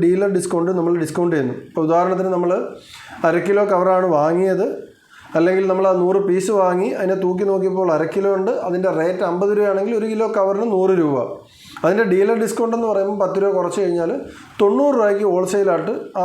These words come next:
പറയുന്ന പ്രോഡക്റ്റ് കിട്ടും. റീറ്റെയിലായിട്ട് കൊടുക്കുമ്പോൾ നൂറ് രൂപയ്ക്കാണ് റീറ്റെയിലായിട്ട് കൊടുക്കുന്നത്. അന്നേരം തൊണ്ണൂറ്റിയെട്ട് രൂപയ്ക്ക് നമ്മൾ റീറ്റെയിൽ കൊടുത്താൽ ആ കസ്റ്റമറുടെ അടുത്തേക്ക് നമ്മൾ കവറുമായിട്ട് എത്തിക്കഴിഞ്ഞ് കഴിഞ്ഞാൽ ആ പറയുന്ന ആൾ നമ്മുടെ അടുത്ത് നിന്ന് പ്രോഡക്റ്റിനെ പർച്ചേസ് ചെയ്യും എന്ന് പറയുന്ന ഒരു കൺക്ലൂഷനിലേക്ക് നമുക്ക് എത്താൻ പറ്റും.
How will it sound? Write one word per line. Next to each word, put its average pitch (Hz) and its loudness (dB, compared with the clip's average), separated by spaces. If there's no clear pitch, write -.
പറയുന്ന 170 0
പ്രോഡക്റ്റ് 156 -2
കിട്ടും. 135 -4
റീറ്റെയിലായിട്ട് 247 4
കൊടുക്കുമ്പോൾ 180 0
നൂറ് 190 2
രൂപയ്ക്കാണ് 175 0
റീറ്റെയിലായിട്ട് 165 0
കൊടുക്കുന്നത്. 143 -2
അന്നേരം 160 -4
തൊണ്ണൂറ്റിയെട്ട് 208 0
രൂപയ്ക്ക് 202 0
നമ്മൾ 190 -2
റീറ്റെയിൽ 180 -2
കൊടുത്താൽ 143 -2
ആ 165 2
കസ്റ്റമറുടെ 202 0
അടുത്തേക്ക് 185 -2
നമ്മൾ 185 0
കവറുമായിട്ട് 170 0
എത്തിക്കഴിഞ്ഞ് 170 -2
കഴിഞ്ഞാൽ 160 -2
ആ 170 0
പറയുന്ന 165 0
ആൾ 165 0
നമ്മുടെ 156 -2
അടുത്ത് 151 -4
നിന്ന് 170 -2
പ്രോഡക്റ്റിനെ 151 -2
പർച്ചേസ് 226 0
ചെയ്യും 202 2
എന്ന് 196 0
പറയുന്ന 180 2
ഒരു 175 -2
കൺക്ലൂഷനിലേക്ക് 180 0
നമുക്ക് 165 0
എത്താൻ 156 0
പറ്റും. - -6